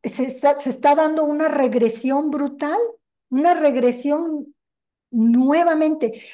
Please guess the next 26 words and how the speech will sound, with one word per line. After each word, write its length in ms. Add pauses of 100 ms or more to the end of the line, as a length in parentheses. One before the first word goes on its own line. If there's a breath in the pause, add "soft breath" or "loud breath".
(100)
como 260
si 120
estos 300
trabajos 440
no 140
existieran, 1000 (160)
¿no? 220 (380 loud breath)
O 140
el 140
asesinato 720
de 80
Elena 320
Garro. 460 (440)
En 140
el 100
asesinato 580
de 100
Elena 320
Garro 420
compilé 800
todo 240
el 80
trabajo 400
periodístico 680
de 100
Elena, 500